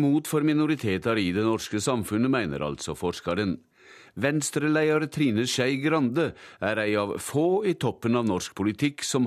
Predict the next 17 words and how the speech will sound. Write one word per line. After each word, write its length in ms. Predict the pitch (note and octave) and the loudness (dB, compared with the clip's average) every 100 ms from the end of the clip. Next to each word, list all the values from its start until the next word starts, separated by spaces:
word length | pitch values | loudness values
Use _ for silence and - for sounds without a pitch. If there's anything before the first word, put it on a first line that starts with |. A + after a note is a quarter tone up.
| G2 | 2
har 240 | A#2 C#3+ G#2+ | 0 0 0
nytta 640 | C#3 D3+ - - F#3+ G3 D#3+ | 0 0 -2 -2 -2 -2 -4
rasismeomgrepet 1200 | F3 F3+ F2 - - G2+ G#2 A2+ B2 D#3+ E3+ - - A2+ | -2 -2 -4 -4 -2 0 0 0 0 0 -2 -4 -4 0
i 100 | D#3 F3+ | 2 2
det 80 | F3+ | 2
offentlige 540 | G#2 F2 D#2 F2 F2+ | 0 -2 -2 0 0
ordskiftet. 640 | F2 - F#2+ F#2 - F2+ - _ - - - - - | 0 -2 -4 -2 0 -2 -2 _ -20 -20 -20 -16 -6
Hun 220 | E2 A2+ | -2 0
slår 300 | C3 E3 E3+ | 0 0 0
fast 320 | C#3+ D#3 - B2 | 0 -2 0 -2
at 160 | - - | -2 -6
det 140 | F2+ E2 | -4 -2
finnes 380 | - F#3 F#3+ - - | 0 0 0 -4 -4
rasisme 600 | E3+ F3+ A2+ E2+ E2 D#2+ - - - | -4 0 -2 -2 -2 -2 -4 -12 -2
i 220 | C3 G#3 F3 | 0 2 2
norsk 380 | A#2+ - - - | 2 0 -8 -6
innvandringsdebatt. 1080 | E2 D2+ D#2 E2 F#2 E2+ A2 A2 A2 - | -4 -2 -2 -2 -2 -2 -2 -2 -4 -10